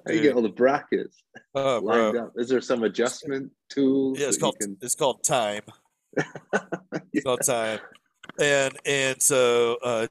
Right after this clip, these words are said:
Speaker 2: just a, a reveal behind the curtain. So, so one of our, so our first, our first, uh, video wall that we ever did,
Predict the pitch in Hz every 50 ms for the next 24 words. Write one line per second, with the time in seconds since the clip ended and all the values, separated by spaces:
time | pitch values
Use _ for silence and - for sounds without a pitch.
0 | _ - - - 127 131 120 - - 131 117 113 117 - - 113 110 117 120 120
1 | 110 113 117 113 110 110 104 104 117 113 110 - 104 - - 107 107 - _ _
2 | _ _ _ _ _ _ _ _ _ _ _ _ _ - - - 135 120 117 -
3 | - - - 120 113 113 120 120 117 107 120 110 110 107 113 - _ _ - -
4 | - 147 131 120 120 120 117 120 113 - - - - 139 135 139 135 123 - -
5 | - - - - - _ _ _ _ _ _ _ _ _ _ _ _ _ _ _
6 | _ _ _ _ _ _ _ - 117 110 - - 131 131 131 127 120 117 - -
7 | 123 113 - 117 107 110 110 110 107 104 104 101 98 107 107 110 107 107 98 101
8 | 101 101 - - - 117 113 120 123 107 95 95 98 - 131